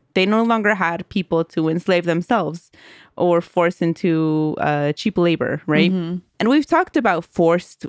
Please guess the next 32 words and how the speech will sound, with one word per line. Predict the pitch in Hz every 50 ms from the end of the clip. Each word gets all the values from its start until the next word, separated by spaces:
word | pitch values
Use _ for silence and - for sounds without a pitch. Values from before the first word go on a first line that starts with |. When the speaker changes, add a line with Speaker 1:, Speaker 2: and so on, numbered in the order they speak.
| - _ _ _ _ -
Speaker 1:
wage | - 160 160 170 156 160 175 165 -
labor | 185 165 156 151 151 156 - 175 180 -
on | - 170 165 170
indigenous | 170 165 156 165 151 - 175 160 160 -
people. | - - - 170 - - 180 190 196 208 220 220 _ _ _ _
Um, | - 165 160 156 156 151 151 156 156 165 - _ _ _ _ _ -
that's | 165 160 180 160 165 - - - 185
where | 165 175 165 165 160 156 - - -
repartimiento | - - 175 165 - 175 170 - - - 185 170 175 160 156 170 185 - 202 202 208 202 180
that | 175 160 156
we | 165 170
talked | 160 - 180 170 - -
about | 170 180 170 156
on | 156 -
episode | 220 233 - 349 - 403 370 285
one, | 202 165 170 185 190 175 151 143 143 151 156 - _ - - - - - - _ _ _ -
this | - 214 - 240
is | 214 220
where | 240 247
it | 208 -
grew | - 156 160 165 165 165
from. | - - 156 123 113 117 131 147 160 165 - -
Uh, | 156 156 156 143
so | - 165 147 147
forced, | 147 - - 190 185 160 156 - - - - - - _ -
um, | 156 156 147 85 - - - 180 170 - _ _ _ _ _
forced | _ - 180 143 139 - - - - - - _ _ -
wage | 156 156 135 131 156 147
labor, | 156 135 120 - 95 92
which | 135 147 - -
is | 151 -
still | - - - 160 139 135 135